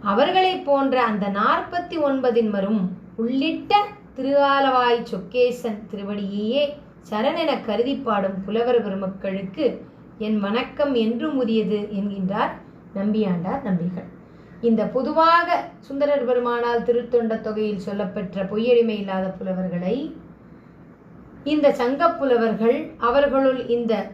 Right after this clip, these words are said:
மூன்று பேர்கள், இவர்களுடைய பெயர்களை குறிப்பிடுகின்றார் நம்பியாண்டார் நம்பிகள். கபிலர், பரணர், நக்கீரர் என்று இவர்களெல்லாம் சிவபெருமான் மேல் பாடல்கள் இயற்றினார்கள்,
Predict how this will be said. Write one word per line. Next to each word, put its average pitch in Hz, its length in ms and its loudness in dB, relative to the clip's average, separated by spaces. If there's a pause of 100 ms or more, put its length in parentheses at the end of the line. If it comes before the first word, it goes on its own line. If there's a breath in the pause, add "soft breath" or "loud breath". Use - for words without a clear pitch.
(200)
மூன்று 277 540 -2
பேர்கள், 196 560 2 (100)
இவர்களுடைய 233 500 0
பெயர்களை 233 560 2
குறிப்பிடுகின்றார் 202 1040 -4 (400)
நம்பியாண்டார் 208 580 0
நம்பிகள். 180 640 -2 (400)
கபிலர், 240 560 0 (500)
பரணர், 214 500 0
நக்கீரர் 190 580 -4 (260)
என்று 214 520 -4 (360)
இவர்களெல்லாம் 233 680 2
சிவபெருமான் 247 800 0
மேல் 233 400 0 (100)
பாடல்கள் 208 600 -2 (100)
இயற்றினார்கள், 202 840 -4